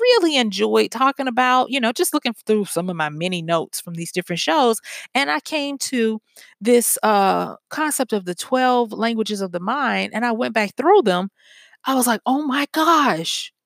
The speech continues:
radiance." That's what I had been, uh, realizing and working with this last year. And that is, yes,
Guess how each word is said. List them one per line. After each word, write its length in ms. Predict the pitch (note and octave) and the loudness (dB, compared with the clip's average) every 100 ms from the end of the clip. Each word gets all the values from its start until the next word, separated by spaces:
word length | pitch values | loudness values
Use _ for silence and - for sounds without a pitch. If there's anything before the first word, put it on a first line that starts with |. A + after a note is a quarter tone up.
| _ | _
radiance." 800 | D#4 F#4 F#4 E4 C4+ D#3 - - - | -2 2 2 4 2 2 0 -2 -2
That's 360 | C#4+ E4 F4 - | -4 -2 -4 0
what 120 | E4+ | 2
I 280 | D4 C4+ C#4 - - - _ | 2 0 -2 -6 -20 -20 _
had 420 | - B3 C4+ B3+ - | -6 0 0 0 -2
been, 440 | A3+ A3+ A3 A#3+ - _ _ _ - | 2 2 2 -2 -6 _ _ _ -8
uh, 480 | - G3 F#3+ F#3 F#3+ _ _ _ _ _ | -6 -4 -6 -8 -12 _ _ _ _ _
realizing 720 | F#3+ A#3+ E4+ D#4+ C4 A3 A#3 A3 | -8 2 2 4 2 2 0 -2
and 240 | G#3+ G#3 | -2 0
working 380 | A#3+ D4 C#4 A3 | 0 -2 -4 -4
with 220 | G#3 G3+ | -4 -4
this 260 | G#3+ A3+ G#3+ | -6 -4 -4
last 440 | G3 G3+ G#3+ - | -4 -4 -6 -4
year. 260 | D#4+ - - _ _ - - - | -6 -6 -14 _ _ -20 -20 -4
And 160 | A#3+ A#3+ | -2 0
that 200 | B3+ C4 | 0 2
is, 400 | D#4+ D4+ F3+ G3 | 2 2 0 0
yes, 680 | A3+ F#4 B4+ A3+ G3 - | -2 -2 -2 -2 -4 -6